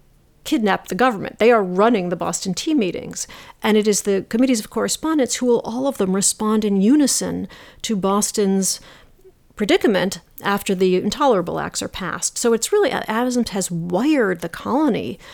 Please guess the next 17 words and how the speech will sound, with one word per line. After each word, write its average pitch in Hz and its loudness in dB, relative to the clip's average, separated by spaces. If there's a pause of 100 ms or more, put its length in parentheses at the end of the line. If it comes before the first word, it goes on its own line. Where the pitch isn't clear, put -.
(160)
the - -10
colonies, 214 4 (300)
um, 190 2
for 214 -2
revolt, 208 0
while 208 0
no 220 4
one 262 4
was 254 0
really 226 4
looking 294 0
because 247 -2
of 208 -2
this 220 -2
sort 220 -2
of 196 -4
anodyne 196 2